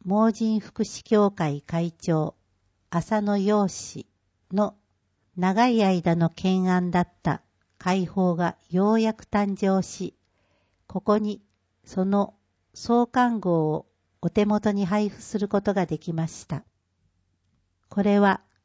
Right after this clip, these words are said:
関係各方面の温かいご指導と会員の皆様の強い協力によるもので、本会として喜びであり、感謝に絶えないところであります。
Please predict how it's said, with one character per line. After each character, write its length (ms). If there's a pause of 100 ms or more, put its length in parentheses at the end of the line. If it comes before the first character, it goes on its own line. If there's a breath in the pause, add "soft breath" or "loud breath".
関 260
係 300
各 320
方 260
面 320
の 180 (520)
温 400
か 160
い 100
ご 180
指 120
導 280
と 300 (600)
会 240
員 240
の 140
皆 260
様 320
の 200 (240)
強 380
い 140
協 320
力 260
に 180
よ 120
る 120
も 140
の 140
で、 240 (560)
本 260
会 240
と 160
し 160
て 240 (380)
喜 80 (320)
び 100
で 180
あ 80
り、 220 (400)
感 280
謝 120
に 240
絶 140
え 120
な 140
い 80
と 140
こ 140
ろ 100
で 120
あ 140
り 140
ま 160
す。 260